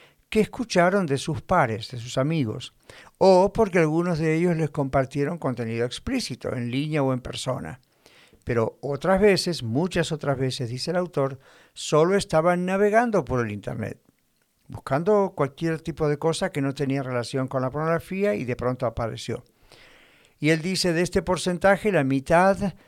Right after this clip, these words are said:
de estos niños reconoció que también buscó pornografía de manera intencional, aunque el informe no aclara si a partir del consumo accidental o no.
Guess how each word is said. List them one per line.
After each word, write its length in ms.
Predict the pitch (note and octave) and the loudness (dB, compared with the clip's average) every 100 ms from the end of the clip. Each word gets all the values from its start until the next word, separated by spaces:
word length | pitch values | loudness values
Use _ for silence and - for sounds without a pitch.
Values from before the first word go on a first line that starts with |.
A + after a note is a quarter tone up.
| _ _ - | _ _ -4
de 160 | B2 | -2
estos 300 | B2 - D#3+ | -2 0 0
niños 400 | F#3+ G3 G3 G3 | 0 0 0 0
reconoció 640 | C#3 C3 C3 C3 - E3+ | 0 0 2 2 0 -2
que 120 | E3+ E3 | 0 -2
también 440 | B2+ A#2+ C#3+ D#3+ | -2 0 0 0
buscó 340 | F3+ - D3 | -2 -2 -2
pornografía 640 | C3 E3 E3+ D#3+ - D3 D#3 | 0 0 0 0 0 0 2
de 80 | C#3 | 2
manera 420 | B2 B2+ C3+ B2 | 0 0 0 0
intencional, 960 | D#3 F#3 D#3+ B2+ A2+ A#2 G#2+ G#2+ B2+ _ _ _ - _ _ _ | -2 -4 -2 -4 -2 -4 -4 -6 -10 _ _ _ -20 _ _ _
aunque 300 | - C3 D3 | -2 -2 0
el 80 | D3 | -2
informe 520 | D#3+ - F3 F#3 G3 | -2 2 2 2 0
no 280 | E3+ D#3 F#3 | 0 0 2
aclara 520 | G#3 G#3 F3 D#3 F#3+ | 2 4 6 6 4
si 160 | F3+ C#3 | 0 0
a 100 | B2 | 2
partir 440 | A#2+ A2 C3+ D3 | 2 0 -2 -2
del 160 | E3 D#3 | -2 -2
consumo 460 | D#3+ D3 F3 D3 | -4 -4 -4 -2
accidental 680 | B2+ - C#3 C3+ B2+ A#2 A2+ - | -4 -2 -2 -2 -2 -2 -2 -2
o 160 | A2+ | -2
no. 240 | G#2+ - | -2 -6